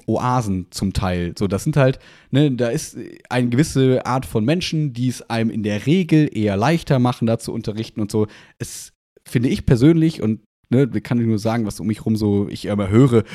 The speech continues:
dass ich an der Gesamtschule bin, oh nein, das würden ja die Leute sich nie zutrauen und keine Ahnung was. Und ich glaube, wenn es mehr Menschen gibt, die halt so denken, und ich glaube, da gibt's einige, dass die dann in der Regel nicht am Ende ihres Lehramtsstudiums Gymnasium sagen,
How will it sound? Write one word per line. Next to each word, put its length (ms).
dass 140
ich 80
an 40
der 100
Gesamtschule 580
bin, 240
oh 120
nein, 360
das 180
würden 180
ja 60
die 80
Leute 180
sich 140
nie 140
zutrauen 500
und 80
keine 260
Ahnung 220
was. 220
Und 100
ich 120
glaube, 260
wenn 80
es 120
mehr 220
Menschen 300
gibt, 200
die 100
halt 140
so 140
denken, 480
und 60
ich 80
glaube, 160
da 100
gibt's 180
einige, 480
dass 220
die 100
dann 160
in 100
der 140
Regel 240
nicht 260
am 120
Ende 260
ihres 260
Lehramtsstudiums 540
Gymnasium 480
sagen, 480